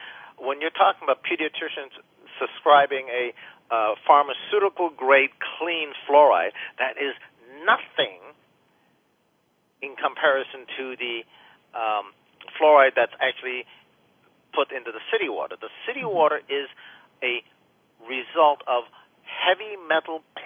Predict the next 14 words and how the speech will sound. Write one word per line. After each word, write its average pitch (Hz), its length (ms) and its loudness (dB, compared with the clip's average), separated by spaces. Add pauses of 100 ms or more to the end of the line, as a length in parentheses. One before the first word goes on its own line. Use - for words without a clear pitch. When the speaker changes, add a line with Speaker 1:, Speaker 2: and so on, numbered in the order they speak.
(120)
Speaker 1:
plating 180 640 -4
industry. 104 720 -14 (800)
Their 156 240 4
waste 147 500 -2
acid 117 400 -8
is 117 160 -16 (200)
sold 147 420 -2
to 135 140 -12
the 131 160 -10 (360)
fluoride, 147 680 8
uh, 120 320 -4
the, 117 240 -8 (300)
sorry, 107 180 2 (320)
uh, - 160 -16